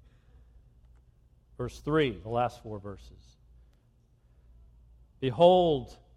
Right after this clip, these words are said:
our shield, O God, look on the face of your anointed.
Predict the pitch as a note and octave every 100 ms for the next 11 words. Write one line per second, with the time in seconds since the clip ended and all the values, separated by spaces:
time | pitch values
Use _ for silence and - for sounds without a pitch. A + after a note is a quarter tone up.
0 | - - _ - D3+ D3 - F#3+ G3 F3+
1 | E3 C#3+ D3+ E3 D#3+ F#3 G3 - D3+ D#3+
2 | D3+ - F3+ F#3 - D#3 D#3+ D#3+ D#3+ E3+
3 | F3 - D3